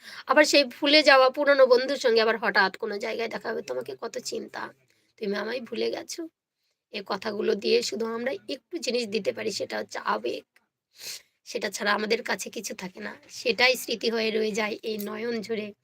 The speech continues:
যখন ঝরঝর করে হৃদয় দিয়ে ঝরে যায়, তখনই বোঝা যায় যে কে কতটা আপন ছিল, কাকে কতটা মানুষ ভালোবাসে। আমার পারিবারিক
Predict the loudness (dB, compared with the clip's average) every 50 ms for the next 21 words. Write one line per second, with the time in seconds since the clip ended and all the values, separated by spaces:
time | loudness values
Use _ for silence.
0 | _ -20 -20 -20 -20 _ _ -12 -12 -8 -6 -4 -4 -4 -6 -8 -10 -8 -6 -4
1 | -4 -4 -4 -6 -6 -4 -4 -4 -4 -4 -4 -4 -4 -4 -4 -4 -4 -4 -4 -4
2 | -4 -4 -4 -4 -6 -8 -8 -10 -14 _ _ _ _ _ _ -12 -8 -4 -2 -2
3 | 0 0 2 4 6 6 6 6 4 4 4 2 0 -2 -2 -4 -2 -2 -4 -4
4 | 0 2 4 4 4 2 -2 -6 -8 -8 -8 -10 -12 -12 -16 -20 -20 _ _ _
5 | _ _ _ _ _ _ _ -10 -10 -10 -12 -10 -8 -8 -8 -8 -8 -8 -6 -6
6 | -6 -6 -6 -8 -8 -8 -10 -10 -10 -10 -10 -10 -8 -8 -8 -10 -10 -12 -10 -8
7 | -8 -8 -10 -12 _ _ -14 -12 -10 -10 -10 -10 -12 -14 -16 -16 -18 -20